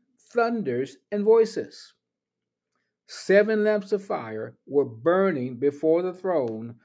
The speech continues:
which are the seven spirits of God." The seven,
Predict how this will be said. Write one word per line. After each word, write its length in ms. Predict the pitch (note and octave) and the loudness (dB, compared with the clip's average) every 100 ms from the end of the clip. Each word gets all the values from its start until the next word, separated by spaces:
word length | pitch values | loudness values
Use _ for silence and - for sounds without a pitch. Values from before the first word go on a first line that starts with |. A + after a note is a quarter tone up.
| _ | _
which 240 | C#3 C#3 - _ | -2 -2 -2 _
are 540 | E3+ E3+ C3 A2+ A#2+ A#2+ _ _ | 0 2 2 -2 -8 -10 _ _
the 120 | B2+ | -8
seven 720 | A2+ - - D#3+ D3 D3 D3 C#3+ | -8 -10 -2 0 2 -2 -4 -8
spirits 760 | - - - D3 B2+ B2+ B2 - _ _ | -18 -20 -6 -2 0 0 -4 -10 _ _
of 120 | A#2 | -10
God." 360 | D3 B2+ A2+ A2 _ _ _ _ _ _ _ _ _ _ _ _ | -4 -4 -4 -10 _ _ _ _ _ _ _ _ _ _ _ _
The 140 | G3 B2+ | -6 -6
seven, 840 | - - - G3 G#3 A3 A3+ B3 | -4 -6 4 6 8 6 4 -2